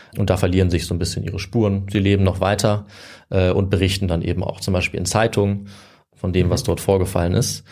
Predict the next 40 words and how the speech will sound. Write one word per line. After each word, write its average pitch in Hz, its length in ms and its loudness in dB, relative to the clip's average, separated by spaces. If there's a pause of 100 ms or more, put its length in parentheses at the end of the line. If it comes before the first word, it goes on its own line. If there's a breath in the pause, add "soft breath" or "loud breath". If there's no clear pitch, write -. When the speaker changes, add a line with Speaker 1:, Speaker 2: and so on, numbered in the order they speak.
(520 loud breath)
Speaker 1:
Das 110 140 0
bedeutet 139 320 2
aber 87 240 0
auch, 98 240 -2 (340)
dass 104 260 0
die 107 120 0
Julian 104 600 0
direkt 104 360 0
weitergesegelt 87 760 2
war 82 140 -2
von 90 160 -4
der 85 100 -2
Insel, 95 440 -4 (100)
ohne 107 480 2 (100)
auf 98 180 -4
der 98 140 0
Insel 95 360 2
noch 113 180 2
Speaker 2:
Ja, 104 180 -2
Speaker 1:
nach 95 220 0
Überlebenden 101 520 2
Speaker 2:
stimmt. 101 120 -4
Speaker 1:
Ausschau - 240 -8
zu 98 180 -12
halten. 98 320 -12 (720 loud breath)
Und 101 120 2
so 101 160 4
waren 101 200 2
es 110 100 0
jetzt - 280 -2
ohne 123 280 4
zu 123 180 -2
wissen 113 240 0
immer 123 200 2
noch 98 140 2
fünf 92 260 -2
Gestrandete 90 480 -2
im 85 140 0
Süden, 101 580 -2 (380)
aber 117 440 0